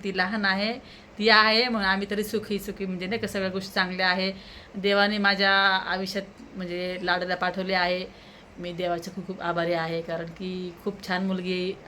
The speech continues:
आ-, आहे म्हणजे माझी, माझं तिच्यावर खूप <laughs> सारं प्रेम आहे मला माझ्या मुलीवर. आणि असं बोलती, लहान आहे अजून, एवढं नाही लक्ष द्यायचं.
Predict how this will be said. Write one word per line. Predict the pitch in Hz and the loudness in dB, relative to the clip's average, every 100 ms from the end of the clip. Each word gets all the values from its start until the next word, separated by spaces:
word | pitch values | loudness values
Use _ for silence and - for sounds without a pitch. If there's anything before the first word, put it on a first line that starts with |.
| - | -8
आ-, | 156 185 180 | -8 -2 0
आहे | 170 185 | 0 -2
म्हणजे | 180 170 | -4 -6
माझी, | 170 170 170 180 - - - - | -4 -4 -4 -8 -10 -20 -20 -6
माझं | 180 175 185 | 0 0 0
तिच्यावर | 196 196 185 | 0 0 0
खूप | - 214 - - - - | -2 -6 -6 -18 -16 -10
<laughs> | 208 - - | -10 -10 -4
सारं | 226 190 | 0 0
प्रेम | 180 196 196 190 | 0 0 2 4
आहे | 180 | 2
मला | 175 170 175 | 2 -2 -2
माझ्या | 170 165 | -2 -4
मुलीवर. | 170 170 175 175 190 - - - - - - | -4 -2 0 0 0 -6 -16 -16 -16 -16 -10
आणि | 185 175 175 175 175 180 | -4 -2 -2 -6 -6 -4
असं | 208 208 220 | -4 0 -2
बोलती, | 190 202 196 214 202 | 2 0 0 0 4
लहान | 196 196 | 4 4
आहे | 190 | 4
अजून, | 175 170 180 175 - | 2 0 -2 -6 -10
एवढं | 180 175 | -4 -4
नाही | 180 180 | -2 -6
लक्ष | 175 - | -6 -4
द्यायचं. | 170 156 175 | -4 -2 -4